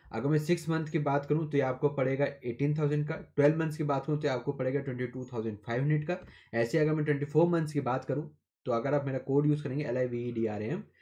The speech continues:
अगर आप मेरा ये कोड यूज़ करेंगे, तो आपको जो है ये पड़ेगा ट्वेंटी सेवन थाउजेंड रुपीज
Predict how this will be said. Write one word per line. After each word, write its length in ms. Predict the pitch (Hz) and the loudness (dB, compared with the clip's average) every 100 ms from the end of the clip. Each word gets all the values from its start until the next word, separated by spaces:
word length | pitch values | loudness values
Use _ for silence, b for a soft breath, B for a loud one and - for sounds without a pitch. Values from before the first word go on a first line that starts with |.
| b - | b -8
अगर 140 | 120 | -4
आप 120 | 131 | -2
मेरा 120 | 131 127 | 0 0
ये 100 | 123 | 2
कोड 300 | 139 175 175 | 6 6 6
यूज़ 180 | 170 | 0
करेंगे, 340 | 165 151 160 180 | 2 2 2 -2
तो 140 | - | -2
आपको 560 | 202 202 - 147 165 165 | -2 -2 -4 0 0 0
जो 180 | 127 123 | -4 -4
है 140 | 131 | -2
ये 80 | 135 | -2
पड़ेगा 380 | - 113 117 147 | 0 0 0 -2
ट्वेंटी 280 | 127 113 | -2 -6
सेवन 240 | - 110 117 | -6 -6 -4
थाउजेंड 240 | 101 113 110 | -6 -6 -8
रुपीज 380 | - 151 - | -6 -8 -10